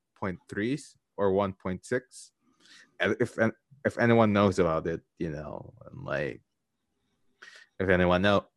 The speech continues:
if anyone knows, you're kind of, like, old enough like me. But what I do is I move in. If I'm not hitting my shots, I actually just step away, not from the,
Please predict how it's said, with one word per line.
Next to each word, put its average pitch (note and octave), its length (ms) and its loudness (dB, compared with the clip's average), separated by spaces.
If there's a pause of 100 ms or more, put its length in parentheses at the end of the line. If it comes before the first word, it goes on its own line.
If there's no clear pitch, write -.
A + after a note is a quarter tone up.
(140)
if A2 120 0
anyone A#2 340 4
knows, F#2+ 320 0
you're G2 100 4
kind F#2+ 220 0
of, - 60 -6
like, F2+ 180 -2
old G2+ 160 4
enough F2+ 280 0
like E2+ 200 -2
me. F#2+ 220 -4 (480)
But D#3+ 320 8 (2250)
what D#3+ 200 10
I G3 120 10
do B2+ 400 6
is G#2 680 4 (880)
I B2+ 80 4
move F3 240 4
in. C#3 280 2 (1160)
If A#3 200 8
I'm E3+ 200 8
not D3 240 6
hitting A3 300 4
my A3+ 140 4
shots, - 580 -2 (800)
I C3+ 100 4
actually F3 280 4
just C3+ 220 0
step B2+ 260 2
away, A#2 440 0 (560)
not D#3+ 240 2
from D#3+ 260 0
the, A2+ 260 2